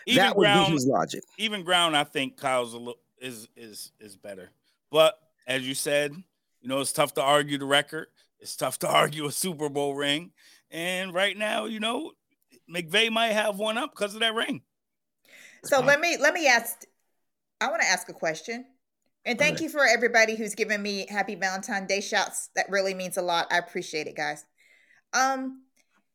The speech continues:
Speaker 2: Wait, why we don't get happy Valentine's Day?
Speaker 1: 'Cause, 'cause we ain't peachy.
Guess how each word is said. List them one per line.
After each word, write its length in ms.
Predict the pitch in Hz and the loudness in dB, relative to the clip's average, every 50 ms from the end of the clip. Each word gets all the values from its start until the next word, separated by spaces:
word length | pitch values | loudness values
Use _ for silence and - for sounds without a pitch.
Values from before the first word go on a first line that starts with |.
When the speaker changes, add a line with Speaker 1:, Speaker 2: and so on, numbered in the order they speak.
| _ _ _ _ _ _ _ _ _ _ _ _ _ _ _ | _ _ _ _ _ _ _ _ _ _ _ _ _ _ _
Speaker 2:
Wait, 200 | 165 180 131 87 | 0 2 2 2
why 240 | 78 87 131 165 196 | 2 2 2 4 4
we 160 | 196 196 208 | 4 4 4
don't 200 | 220 190 135 117 | 4 2 2 2
get 260 | 98 107 98 - - | 2 2 0 0 0
happy 280 | - 123 127 95 104 107 | 0 0 0 2 2 -2
Valentine's 580 | 90 95 101 90 85 82 80 - 220 202 180 175 | 2 2 2 2 2 -2 0 4 4 6 6 4
Day? 60 | 190 | 2
Speaker 1:
'Cause, 280 | 180 170 - - - - - _ | 0 -2 -6 -8 -10 -14 -20 _
'cause 520 | - - 220 208 196 214 214 233 - - _ _ _ | 2 6 6 6 6 6 2 0 -4 -12 _ _ _
we 120 | 156 185 | -6 -4
ain't 240 | 208 208 202 202 175 | -4 -2 -4 -4 -2
peachy. 420 | 202 214 208 180 - 202 226 240 | -2 -2 -2 -2 -6 -8 -8 -10